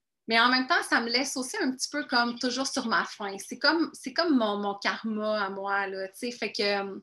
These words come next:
si je suis satisfaite, oui, en partie, tu sais, je veux dire, je suis, je suis contente, mais je suis tellement dans l'action, puis j'ai tellement pas de regard extérieur, puis mes semaines, elles sont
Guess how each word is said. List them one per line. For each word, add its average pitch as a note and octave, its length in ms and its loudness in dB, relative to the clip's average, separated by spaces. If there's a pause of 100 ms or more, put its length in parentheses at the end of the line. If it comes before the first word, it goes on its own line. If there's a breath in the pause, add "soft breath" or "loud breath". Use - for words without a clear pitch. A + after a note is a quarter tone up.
(400 loud breath)
si - 220 0
je F#4 60 8
suis - 160 4
satisfaite, B3 720 2 (720)
oui, B3 400 4
en B3+ 120 0
partie, B3+ 480 0 (160)
tu C#4+ 60 0 (100)
sais, G3+ 160 -4
je A3+ 100 -4
veux A3 60 -2
dire, A3 400 0 (140)
je - 80 0
suis, A3 280 0
je - 140 0
suis - 180 -4
contente, C4+ 720 0 (480 loud breath)
mais A3+ 260 4
je A#3+ 60 6
suis - 360 2
tellement B3+ 640 4
dans B3 140 6
l'action, A#3 800 0 (300)
puis A3+ 120 -4
j'ai A3+ 240 0
tellement C4 460 2 (120)
pas D4 200 8
de B3 100 4
regard A3 460 0
extérieur, A3+ 760 0
puis B3 100 -4
mes A3 140 -2
semaines, B3 460 -2
elles G#3+ 60 -4
sont G3 300 -4